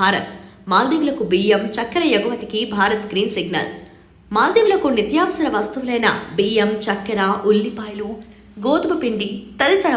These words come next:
వస్తువులను ఎగుమతి చేసేందుకు భారత్ సిద్ధమైంది. పూర్తి వివరాలు తెలుసుకునేందుకు వీడియోను స్కిప్ చేయకుండా ఎండ్ వరకు చూడండి. మాల్దీవుల నూతన అధ్యక్షుడిగా బాధ్యతలు చేపట్టిన మహమ్మద్ ముయిజు మొదటి నుంచి భారత్పై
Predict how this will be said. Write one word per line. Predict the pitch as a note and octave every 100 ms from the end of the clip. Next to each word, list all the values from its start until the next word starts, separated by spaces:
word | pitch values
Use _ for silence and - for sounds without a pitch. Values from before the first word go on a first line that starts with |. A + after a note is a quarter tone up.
| F#3+
వస్తువులను | G3 D4 B3 G#3 A3+
ఎగుమతి | G3+ - C#4+ D4+ C4+
చేసేందుకు | A#3+ A#3+ A3 G#3+ F3+ - G3
భారత్ | G#3 G3+ -
సిద్ధమైంది. | D#3+ F3+ F3+ F3 - - - - _ _ D#4+
పూర్తి | F4+ G#4+
వివరాలు | D4+ G#3 B3 D#4+ D#4
తెలుసుకునేందుకు | A#3+ A#3+ B3+ A#3+ A#3 C4+
వీడియోను | C4 G#3+ G#3 G#3+
స్కిప్ | - F4+ -
చేయకుండా | G#3 F#3 F#3+ B3+ F#3+
ఎండ్ | F#3 F3
వరకు | E3
చూడండి. | - E3 E3 F3 - - - - -
మాల్దీవుల | G3+ A#3 F#4 G#4 F4 C#4+
నూతన | A3+ C4 C#4
అధ్యక్షుడిగా | A#3+ F#3 A#3+ - G#3 G3 G3+
బాధ్యతలు | F#3+ F#3+ A3+ C4 A3+
చేపట్టిన | - G3 F#3+ G3 F#3+ F#3+ -
మహమ్మద్ | G#3+ A#3 A3+ G3+ G3+
ముయిజు | A#3+ B3 B3 A3 C4+ - - - - - - G#3
మొదటి | A3+ G#4 G#4+ F4+
నుంచి | C4+ B3 A#3+ G#3+
భారత్పై | G#3+ B3 - A3+ G#3+ A#3+